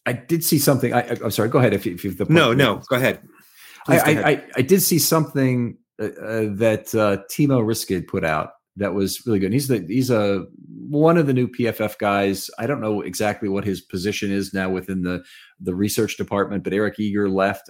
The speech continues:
Speaker 1: and, and he's one of the very senior guys now. And he, he had a, a chart he had of basically the difficulty of assignment
Speaker 2: Mm-hmm.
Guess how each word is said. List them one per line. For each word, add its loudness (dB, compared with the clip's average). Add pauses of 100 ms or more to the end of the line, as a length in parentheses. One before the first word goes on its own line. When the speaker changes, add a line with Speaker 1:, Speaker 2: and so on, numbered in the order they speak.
Speaker 1:
and, -6
and -12
he's -6
one -2
of -2
the -2
very -2
senior -4
guys -4
now. -6 (500)
And -2
he, -4
he 0
had 6
a, 2 (120)
a 0 (220)
chart 2
he 2
had 2
of -8
basically -2
the -6 (120)
difficulty -4
of -6
assignment -2
Speaker 2:
Mm-hmm. -6